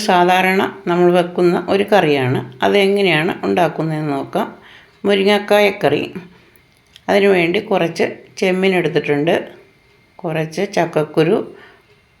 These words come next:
നാല് പച്ചമുളക്, ഒരു ചെറിയ പച്ചമാങ്ങ, രണ്ട് മുരിങ്ങക്കായ അരിഞ്ഞത്, കുറച്ച് കറിവേപ്പില, അരമുറി തേങ്ങ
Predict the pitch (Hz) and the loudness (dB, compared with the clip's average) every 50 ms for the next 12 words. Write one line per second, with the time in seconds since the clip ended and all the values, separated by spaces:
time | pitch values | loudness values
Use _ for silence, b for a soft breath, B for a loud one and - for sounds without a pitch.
0 | - 165 160 165 165 160 160 160 165 165 165 - - 160 160 160 156 156 160 165 | -4 -2 0 0 0 0 0 -2 -2 -4 -4 -4 -2 0 0 2 2 2 0 0
1 | 185 233 - - B B B B B B 165 165 170 170 170 175 170 160 165 165 | -2 -4 -4 -6 B B B B B B -6 -4 -4 -4 -2 0 0 0 0 0
2 | 165 165 165 160 160 - - 160 160 160 156 156 156 156 160 170 - - - - | -2 -2 -2 -4 -4 -4 -4 -2 -2 0 0 -2 -2 -2 -2 -2 -4 -6 -8 -14
3 | - _ _ _ _ _ _ 180 175 165 165 170 175 175 170 170 175 - - 175 | -20 _ _ _ _ _ _ -6 -4 -2 -2 0 0 0 -2 -2 -4 -6 -6 -4
4 | 170 165 160 156 160 160 160 160 160 165 156 156 156 156 160 156 151 156 156 151 | -4 -2 -2 -2 0 0 -2 -2 0 0 2 2 2 2 0 0 -2 -4 -4 -4
5 | 147 156 196 214 - - B B B B B B B - 165 160 160 165 - - | -4 -2 -2 -4 -4 -6 B B B B B B B -8 -6 -6 -6 -6 -6 -2
6 | - 165 156 160 160 160 165 165 165 156 156 147 151 170 214 - - - - - | 0 0 0 2 2 2 2 0 0 -2 -4 -2 -2 -2 -2 -4 -6 -12 -20 -20
7 | _ _ - - 185 185 185 180 165 160 160 160 180 180 - 214 196 185 180 170 | _ _ -4 -2 0 0 2 0 0 -2 -2 -4 -4 -4 0 0 2 2 2 2
8 | 165 | 2